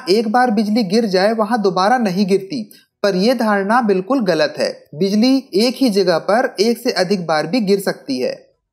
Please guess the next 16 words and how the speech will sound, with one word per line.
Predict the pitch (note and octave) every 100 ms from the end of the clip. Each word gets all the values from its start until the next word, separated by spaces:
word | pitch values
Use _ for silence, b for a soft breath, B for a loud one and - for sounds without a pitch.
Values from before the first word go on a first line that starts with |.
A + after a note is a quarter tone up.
| -
बिजली | D3 F#3 G3 C4+
चमकने | C#4 A3+ G#3+ A#3+ C4+
पर | C4
जो | A3+ C4
गर्मी | E3 D#3 F#3+ C4+
निकलती | B3+ A3 F#3 D#3+ C3
है | D3+ A3 - _
वह | C#3+ G3 B3 B3+ - D#3
लगभग | D#3 F3+ F3+ A#3+ B3+ -
उनतीस | F3+ F#3 C4 B3+
हजार | B3 B3 B3+
नौ | A3+ F3+ A3+
सौ | A3+ C4
बयासी | D#3+ D#3+ F3 C4
डिग्री | A#3 G#3 A#3
सेंटीग्रेड | A#3+ A3+ F#3+ G3+ F3+ F3+ A#3 C4